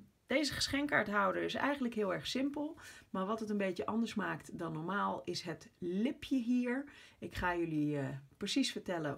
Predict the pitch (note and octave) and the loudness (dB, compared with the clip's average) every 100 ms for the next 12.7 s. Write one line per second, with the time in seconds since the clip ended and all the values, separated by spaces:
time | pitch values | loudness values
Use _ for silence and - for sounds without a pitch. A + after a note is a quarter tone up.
0 | D3+ G#3 A3 F#3 D#3+ D3+ - C#3 C#3 A#3+ | 0 0 2 0 0 -2 -2 -4 -2 -2
1 | C#4+ - C#4 E4+ - - - D#3+ D#3 F#3+ | -2 -2 -4 -4 -10 -20 -12 -8 -4 -2
2 | E3 C#3+ C#3 - C#3 C3+ C3+ D3 G#3 B3+ | -2 -4 -6 0 0 0 -2 0 0 0
3 | C4 E4+ - - - - - G3 G#3 A3 | 0 -4 -8 -20 -20 -20 -6 -2 2 2
4 | G#3 F3 - A#3 B3+ A#3 G#3 G3+ G#3 - | 0 0 0 0 0 0 2 2 -2 -2
5 | E3+ E3 - F#3 C#3+ - - C#3+ C3 - | 0 0 0 -2 -4 -8 -4 -2 -2 -4
6 | - A#3+ A#3+ A3+ A#3 A#3 - D#3+ G3+ G#3 | -2 2 4 2 0 -6 -10 -4 -2 -2
7 | F#3 G3 F3 E3 - - F3 - D3+ C#3+ | 0 0 0 -2 -4 -4 -4 -4 -6 -6
8 | - C3+ C3+ - - _ _ _ F3+ E3+ | -4 -2 -2 -6 -18 _ _ _ 2 4
9 | A#3+ D4 - - - - - E3 D#3+ D3+ | 2 -2 -10 -18 -20 -20 -4 0 0 0
10 | C#3+ C3+ C3+ G#3 G#3 A#3 G3 C#3+ C#3 F3+ | 0 -2 -2 -4 0 0 0 -2 -2 0
11 | A3+ - G#3+ - G3+ - F#3 F#3 - - | 0 -4 -6 -8 -10 -4 -4 -6 -10 -6
12 | - E3 E3+ E3+ E3+ E3 | -4 0 0 0 -2 -6